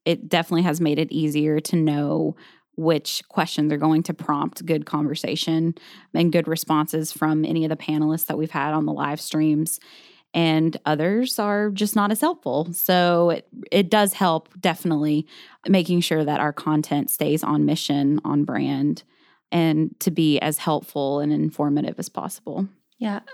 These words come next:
Speaker 2: I'm really happy that Caitlin came in to talk today because it really illustrates how important trauma-informed care is, not just for the people working directly with survivors, but also for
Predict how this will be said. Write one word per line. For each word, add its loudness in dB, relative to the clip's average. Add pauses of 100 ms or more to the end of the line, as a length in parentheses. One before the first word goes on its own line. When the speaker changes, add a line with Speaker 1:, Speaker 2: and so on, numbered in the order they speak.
(140)
Speaker 2:
I'm 8
really 6
happy 0
that -2
Caitlin 2
came 2
in 4
to -2
talk -4
today 0
because 0 (220)
it 2
really 6
illustrates 2
how 0
important 0
trauma-informed 2
care 2
is, 2
not 2
just 0
for 0
the 2
people 0
working 2
directly 2 (360)
with 2
survivors, 2 (460)
but 2
also 2
for 2